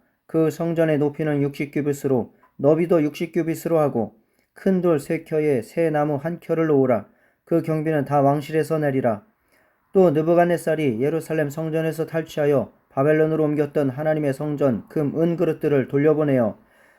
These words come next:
예루살렘 성전에 가져다가 하나님의 성전 안 각기 제자리에 둘지니라 하였더라.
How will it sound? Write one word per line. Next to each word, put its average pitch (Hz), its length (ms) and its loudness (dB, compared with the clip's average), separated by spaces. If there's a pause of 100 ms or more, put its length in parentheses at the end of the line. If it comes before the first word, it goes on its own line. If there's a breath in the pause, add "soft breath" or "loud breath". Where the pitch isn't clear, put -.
(200 soft breath)
예루살렘 180 500 4
성전에 175 400 -2
가져다가 143 640 2
하나님의 151 400 -4
성전 151 340 -2
안 139 380 0
각기 143 400 -4
제자리에 147 460 2
둘지니라 143 580 0
하였더라. 131 500 -2